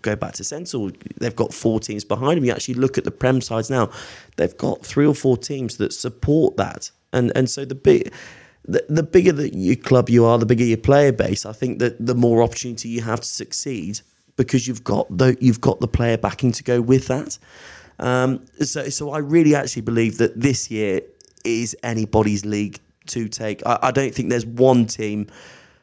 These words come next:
that I'm, that I'm gonna play against this year and I think, "Oh, we, that's a dead cert," because all these teams have actually got a, an opportunity to beat every, every other team in the league.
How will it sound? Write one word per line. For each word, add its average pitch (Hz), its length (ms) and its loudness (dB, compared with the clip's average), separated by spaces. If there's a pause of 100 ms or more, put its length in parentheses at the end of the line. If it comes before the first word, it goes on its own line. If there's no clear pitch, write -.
(180)
that 120 120 2
I'm, 120 220 6
that 120 400 0
I'm 117 160 4
gonna 110 120 4
play 110 200 2
against 107 240 0
this - 120 -10
year 113 60 -8
and 110 100 -8
I 107 60 -6
think, 110 380 -2
"Oh, 107 340 -2 (920)
we, 120 320 0
that's 117 260 -2
a 113 60 -12
dead 110 240 -4
cert," - 480 -10
because - 340 -2
all - 180 -16
these 123 200 -4
teams 170 320 -8
have 107 100 -12
actually 135 320 -8
got 107 240 -6
a, 107 160 -4 (160)
an 120 140 0
opportunity 120 480 -6
to 104 100 -14
beat 127 200 -2
every, 117 360 -2 (160)
every 123 300 0
other 120 100 -4
team 131 260 -8
in 120 100 -6
the 113 60 0
league. 117 440 -2